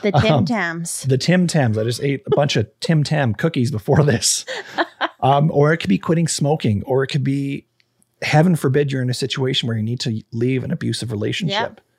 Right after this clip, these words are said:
Speaker 1: Yep.
Speaker 2: Who
Speaker 1: An
Speaker 2: knows?
Speaker 1: addiction of shor-, of sorts. Yeah.
Speaker 2: Um, and it, it's, it's not always that easy.
Speaker 1: It's not.
Speaker 2: I
Speaker 1: It's not
Speaker 2: understand.
Speaker 1: easy. Yeah.
Speaker 2: But there is that, uh, moment where you,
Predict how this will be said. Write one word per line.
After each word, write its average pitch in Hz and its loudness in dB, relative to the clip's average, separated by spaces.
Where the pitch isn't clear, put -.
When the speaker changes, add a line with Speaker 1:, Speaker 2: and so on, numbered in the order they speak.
Speaker 1:
Yep. 214 -2
Speaker 2:
Who 147 6
Speaker 1:
An 151 4
Speaker 2:
knows? 131 0
Speaker 1:
addiction 208 -6
of 226 -6
shor-, 226 -8
of 208 -2
sorts. - -6
Yeah. 208 -2
Speaker 2:
Um, 117 -2
and 165 2
it, - -6
it's, - -8
it's - -4
not 190 6
always 135 2
that 113 0
easy. 127 -2
Speaker 1:
It's 233 -6
not. 143 -8
Speaker 2:
I 240 0
Speaker 1:
It's 247 2
not - 2
Speaker 2:
understand. 107 -4
Speaker 1:
easy. 165 -10
Yeah. - -8
Speaker 2:
But 120 2
there 127 0
is 131 0
that, 110 -2
uh, 104 0
moment 113 -2
where 107 -4
you, 107 -6